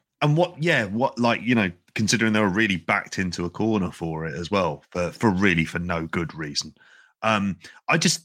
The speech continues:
would personally like to see, the thing I got, really got a taste for is, like, they're not the kind of company who would make things, and how much of a market is there for, like, D V Ds and Blu-rays, but you'd love to see some, like,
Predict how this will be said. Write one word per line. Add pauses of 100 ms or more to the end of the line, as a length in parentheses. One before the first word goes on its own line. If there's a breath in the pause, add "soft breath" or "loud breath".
would
personally
like
to
see,
the
thing
I
got,
really
got
a
taste
for
is,
like, (200 loud breath)
they're
not
the
kind
of
company
who
would
make
things,
and
how
much
of
a
market
is
there
for,
like, (380 loud breath)
D
V
Ds
and
Blu-rays,
but
you'd
love
to
see
some,
like,